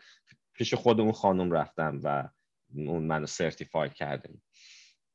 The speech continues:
اه، و این دوتا از اول تقریباً جزو سیف بودن و مثلاً تو مقاله ها و توی این درست کردن این فریمورک نقش داشتن و،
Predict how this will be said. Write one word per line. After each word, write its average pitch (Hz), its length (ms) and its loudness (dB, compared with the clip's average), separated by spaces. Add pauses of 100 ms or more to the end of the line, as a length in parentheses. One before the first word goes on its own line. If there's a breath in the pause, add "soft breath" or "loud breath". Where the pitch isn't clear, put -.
(680)
اه، 98 280 8
و 98 120 6
این 131 200 8
دوتا 147 460 8
از 117 240 10 (120)
اول 107 360 10
تقریباً 113 600 6 (240)
جزو 104 400 4
سیف 110 400 2
بودن 107 420 4
و 123 80 4
مثلاً 101 340 2 (100)
تو 101 80 -4
مقاله 90 560 6
ها 92 360 4
و 87 60 0
توی 95 160 -2
این 90 140 0 (280)
درست 92 300 2
کردن 87 200 2
این 87 80 -2
فریمورک 87 460 -2
نقش 120 360 2
داشتن 139 480 0
و، 135 240 2